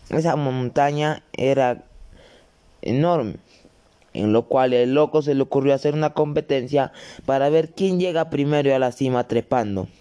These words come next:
lo cual los profesores no querían, ya que se podrían hacer mucho daño, así que ellos, con tanta insistencia, eh, lograron su objetivo subiendo la montaña. Loco ganó la carrera,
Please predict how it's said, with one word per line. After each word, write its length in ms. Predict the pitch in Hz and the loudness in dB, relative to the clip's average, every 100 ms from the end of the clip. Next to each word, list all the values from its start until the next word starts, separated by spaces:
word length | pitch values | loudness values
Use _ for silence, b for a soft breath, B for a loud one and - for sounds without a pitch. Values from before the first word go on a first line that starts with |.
| - B B B B | -20 B B B B
lo 160 | - 135 | 0 2
cual 280 | - 143 143 | 2 2 0
los 140 | 127 | -4
profesores 540 | 139 127 123 151 151 147 | -2 -2 0 0 0 -2
no 200 | 151 165 | -6 0
querían, 380 | 151 151 147 | 0 0 0
ya 140 | 139 139 | -2 -2
que 120 | 135 | -2
se 120 | 135 | -2
podrían 400 | 123 120 120 127 | 2 2 2 0
hacer 240 | 120 127 127 | -2 -2 -2
mucho 340 | 127 120 135 | -4 0 2
daño, 400 | 131 139 143 92 | 2 -2 -4 -2
así 300 | 104 - 123 | -2 -2 -2
que 240 | 120 117 | 0 2
ellos, 380 | 123 131 131 - B B B - | 2 2 0 -4 B B B -4
con 180 | 135 | -2
tanta 260 | 131 151 160 | -2 -2 -2
insistencia, 720 | 160 151 147 147 147 151 151 - _ - - - | -2 0 0 0 0 0 0 -10 _ -20 -16 -6
eh, 600 | 85 90 95 95 107 98 - | -2 0 2 2 0 -4 0
lograron 580 | 120 117 135 135 127 120 | 2 2 2 0 -2 -2
su 80 | |
objetivo 580 | 113 131 127 151 139 143 | 0 0 2 2 4 2
subiendo 580 | - 127 117 120 123 120 | 0 -2 2 2 2 0
la 120 | 113 | 2
montaña. 640 | 113 117 117 139 120 107 - _ _ B B B B B - | 0 -2 -2 -2 -2 -6 -10 _ _ B B B B B 0
Loco 400 | 175 190 190 185 - _ - | 0 2 0 0 -2 _ -6
ganó 400 | 110 123 139 151 | 0 0 0 0
la 680 | 147 135 127 123 120 113 - | 2 2 2 2 0 -4 -8
carrera, 460 | - 131 156 127 | -2 2 2 2